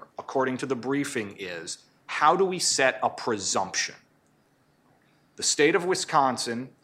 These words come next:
County of Saint Croix suggests the presumption should be grounded in our constitutional federalism principles,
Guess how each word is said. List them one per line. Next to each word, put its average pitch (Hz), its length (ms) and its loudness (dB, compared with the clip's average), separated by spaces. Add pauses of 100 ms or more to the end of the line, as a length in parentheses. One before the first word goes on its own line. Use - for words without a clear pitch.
(300)
County 131 240 2
of 135 60 -4
Saint 147 200 -2
Croix 131 200 0
suggests 113 520 -4 (220)
the 135 160 4
presumption 139 880 2
should 120 240 -4
be 135 80 -2
grounded 123 540 0
in 113 120 -2
our 101 140 -4
constitutional 151 960 0
federalism 131 800 2
principles, - 600 -12